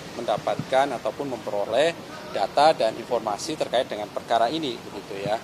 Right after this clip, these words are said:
Oleh karena itu, betul hari ini tadi, eh, kami memanggil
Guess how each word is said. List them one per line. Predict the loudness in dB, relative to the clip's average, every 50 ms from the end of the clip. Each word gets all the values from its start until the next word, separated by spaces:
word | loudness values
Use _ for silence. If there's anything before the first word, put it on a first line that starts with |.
| -8 -14 -16 -16 -6 -4 -2
Oleh | -2 2 2
karena | 2 2 2 2 0
itu, | -2 -2 0 2 2 4 4 4 2 0 -4 -8 -14 -16 -16 -16 -16 -16 -8 -8 -6
betul | 0 2 4 6
hari | 6 6 4 4 0
ini | -2 0 4
tadi, | 4 4 4 2 0 2 2 2 2 0
eh, | -4 -8 -4 0 0 2
kami | 4 4 4 4 2 -2
memanggil | -2 -2 0 0 0 0 -2 -4 -2 0 2 4 4 4 2 0